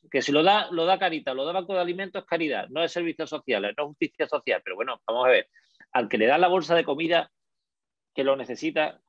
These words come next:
¿qué más le da que, que ponga Caritas o que ponga Ayuntamiento de Córdoba? ¿Qué pasa? Que si es Ayuntamiento de Córdoba, sí vale. Y si es una cuestión hasta ahí, pero bueno, os, os hablo, yo, de permitirme el desahogo. Eh, <laughs> en plena pandemia,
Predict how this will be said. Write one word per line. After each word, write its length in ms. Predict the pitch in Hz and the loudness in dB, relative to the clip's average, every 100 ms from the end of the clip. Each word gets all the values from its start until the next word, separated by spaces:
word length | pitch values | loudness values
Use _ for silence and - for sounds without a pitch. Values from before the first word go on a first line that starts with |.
| _ | _
¿qué 140 | 165 | -2
más 160 | 160 170 | 0 0
le 140 | 143 | 0
da 280 | 131 196 - _ | 2 2 2 _
que, 300 | 131 131 - 143 | -8 -8 -8 -8
que 100 | 127 | -2
ponga 340 | 151 147 139 | -2 -2 0
Caritas 420 | 165 160 - 147 | 0 2 2 2
o 20 | |
que 100 | 127 | 0
ponga 180 | 131 147 | -4 -6
Ayuntamiento 380 | 143 135 135 131 | -6 -4 -4 -2
de 100 | 131 | 0
Córdoba? 280 | 196 190 123 | 2 2 0
¿Qué 80 | 139 | 0
pasa? 220 | 131 117 | -4 -6
Que 80 | 110 | -2
si 80 | 147 | 0
es 60 | |
Ayuntamiento 400 | 156 165 175 165 | 0 -2 -2 0
de 60 | 165 | 2
Córdoba, 360 | 185 202 208 - _ | 2 2 0 -4 _
sí 180 | - 151 | -8 -4
vale. 260 | 139 107 95 | -2 -2 -6
Y 100 | 123 | -10
si 360 | - 139 - _ _ _ _ - | -4 -4 -4 _ _ _ _ -8
es 80 | |
una 180 | 131 156 | -4 -2
cuestión 400 | 160 165 131 101 _ _ - _ _ _ _ - | 0 2 2 0 _ _ -20 _ _ _ _ -2
hasta 320 | 127 - 113 | -2 0 2
ahí, 300 | 143 190 - _ | 4 2 -6 _
pero 140 | 117 107 | -2 0
bueno, 340 | 170 143 - | 0 -4 -8
os, 200 | 113 110 | -10 -6
os 120 | - 104 | 0 2
hablo, 340 | 123 180 196 _ _ | 4 2 0 _ _
yo, 180 | 101 104 | -8 -2
de 140 | 104 | -2
permitirme 440 | 104 104 104 110 127 | -2 -4 0 0 2
el 60 | |
desahogo. 480 | 135 135 110 95 - - | 2 4 2 0 -6 -4
Eh, 280 | 120 117 117 | 2 4 2
<laughs> 800 | - - - - - - _ - | 0 -8 -16 -18 -18 -20 _ -4
en 180 | 131 101 | -2 2
plena 300 | 151 190 208 | 2 4 2
pandemia, 640 | 190 180 208 139 180 | 0 0 -2 -2 -6